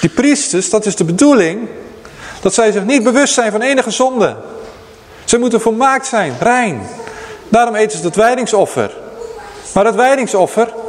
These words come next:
was een beeld van Yeshua natuurlijk. De reinheid, de heiligheid van Yeshua.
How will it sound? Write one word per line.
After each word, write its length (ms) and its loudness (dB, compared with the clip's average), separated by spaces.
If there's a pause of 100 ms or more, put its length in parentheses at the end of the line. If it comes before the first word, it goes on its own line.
(460)
was 220 2
een 100 -2
beeld 260 2
van 160 2
Yeshua 400 2
natuurlijk. 640 2
De 80 4
reinheid, 480 0
de 60 0
heiligheid 640 0
van 140 -2
Yeshua. 760 2